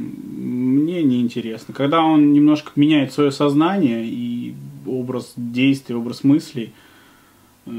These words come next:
то просто перестаёт нравиться. Меня отталкивают в соцсетях излишний успешный успех. Для меня это прям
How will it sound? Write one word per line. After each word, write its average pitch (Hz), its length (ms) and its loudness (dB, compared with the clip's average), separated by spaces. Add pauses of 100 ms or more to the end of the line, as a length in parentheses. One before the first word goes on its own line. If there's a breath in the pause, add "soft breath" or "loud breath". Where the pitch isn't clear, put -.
(120)
то 156 160 -10
просто 135 340 -6 (140)
перестаёт 120 500 -4
нравиться. 110 540 -6
Меня 131 680 4
отталкивают 156 680 -2
в - 80 -14
соцсетях 143 680 -4 (140)
излишний 127 680 0
успешный 117 640 -4
успех. 110 560 -12
Для 120 140 -10
меня 123 280 0
это 120 160 -10
прям 110 460 -8